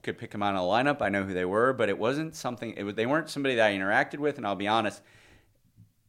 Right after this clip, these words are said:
it would probably be something where I would generally walk away from as opposed to walk to. I will say, and I, talking to my peers, I get generally the same answer.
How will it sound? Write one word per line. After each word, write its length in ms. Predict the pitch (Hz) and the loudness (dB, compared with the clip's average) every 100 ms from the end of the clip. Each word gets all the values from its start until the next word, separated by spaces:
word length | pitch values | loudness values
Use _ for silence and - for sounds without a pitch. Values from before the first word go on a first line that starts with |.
| _ | _
it 80 | 104 | -6
would 140 | 98 | -6
probably 360 | - 151 160 147 | 4 6 6 2
be 140 | 127 | -2
something 340 | 117 135 123 117 | -4 -6 -6 -2
where 140 | 110 | 0
I 100 | 101 | 0
would 140 | 98 | 0
generally 300 | - 104 101 | -4 -4 -4
walk 300 | 87 90 98 | -2 -2 -2
away 280 | 92 92 101 | -4 -4 -4
from 320 | 110 120 110 | -4 -4 -4
as 80 | 104 | -4
opposed 320 | 90 - 92 | -8 -10 -10
to 80 | 87 | -8
walk 320 | 80 78 78 - | -8 -8 -10 -18
to. 140 | - - _ _ _ _ _ _ _ _ _ | -20 -20 _ _ _ _ _ _ _ _ _
I 160 | 92 98 | 0 2
will 200 | 101 104 | 2 -2
say, 640 | - 131 123 107 98 92 107 | -2 2 4 6 4 0 -2
and 100 | 110 | 2
I, 240 | 123 139 | 4 2
talking 280 | - 127 123 | 2 0 0
to 60 | 113 | -2
my 120 | 101 | -2
peers, 480 | - 160 139 113 101 | -4 -4 -2 -2 -2
I 100 | 95 | -2
get 240 | 101 - | -4 -8
generally 340 | 87 95 95 | -8 -6 -6
the 100 | 87 | -8
same 220 | 82 87 78 | -10 -12 -12
answer. 360 | 69 65 - | -14 -16 -20